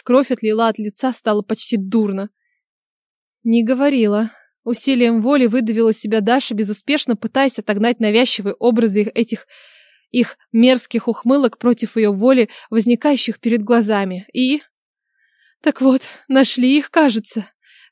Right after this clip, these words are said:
Точнее, их останки». «Что?» непонимающе переспросила девушка, с трудом осознавая смысл услышанного. «Недавно старый продовольственный склад горел. Два обугленных тела обнаружилось. Так вот, говорят, вроде, что они это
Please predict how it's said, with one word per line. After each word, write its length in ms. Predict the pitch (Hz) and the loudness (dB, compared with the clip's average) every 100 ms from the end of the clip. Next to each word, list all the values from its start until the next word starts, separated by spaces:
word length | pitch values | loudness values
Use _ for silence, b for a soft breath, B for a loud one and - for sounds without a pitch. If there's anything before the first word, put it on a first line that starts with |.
| _ | _
Точнее, 560 | 254 - 285 262 233 | -6 -2 2 4 4
их 160 | 240 - | 2 0
останки». 720 | 262 - 285 220 202 202 202 _ _ _ | -2 0 2 2 0 -6 -8 _ _ _
«Что?» 420 | - - 196 226 302 _ _ _ _ _ _ _ _ | -16 -10 -4 -4 -4 _ _ _ _ _ _ _ _
непонимающе 800 | 247 240 247 233 233 269 294 - | -2 0 2 4 4 2 0 -2
переспросила 680 | 233 220 - 226 - 262 214 | -4 -4 -4 -4 -2 0 0
девушка, 420 | 208 277 277 - | 0 0 -2 -8
с 80 | - | -8
трудом 380 | 214 202 262 240 | -6 -2 0 -2
осознавая 500 | - 196 214 247 226 | -4 -4 -2 0 -2
смысл 480 | - 240 - 233 | -2 -2 -2 -4
услышанного. 800 | 226 - 240 220 - 190 196 208 - _ _ _ _ _ _ _ _ _ _ _ _ _ _ | -4 -4 -6 -6 -6 -10 -10 -12 -16 _ _ _ _ _ _ _ _ _ _ _ _ _ _
«Недавно 640 | 254 277 262 269 254 233 208 B | 2 2 4 4 4 2 -2 B
старый 460 | - - 277 233 220 | -8 0 2 4 2
продовольственный 680 | - 220 226 226 - 220 226 | 2 2 4 2 2 0 0
склад 340 | - 262 262 | 2 2 2
горел. 380 | 226 220 208 180 B B B - | 2 0 0 -4 B B B -4
Два 340 | 208 233 240 | 0 4 4
обугленных 500 | 202 254 240 240 226 | 4 4 4 4 2
тела 300 | - 285 269 | 2 2 2
обнаружилось. 640 | 220 240 247 233 233 247 | 4 4 4 2 2 0
Так 180 | - 247 | -2 -2
вот, 200 | 233 277 | 0 0
говорят, 420 | 226 262 269 262 | 2 2 2 2
вроде, 260 | 262 269 240 | 2 2 2
что 260 | 240 247 247 | -2 2 4
они 280 | 240 226 | 4 4
это 300 | 294 247 247 | 4 0 -4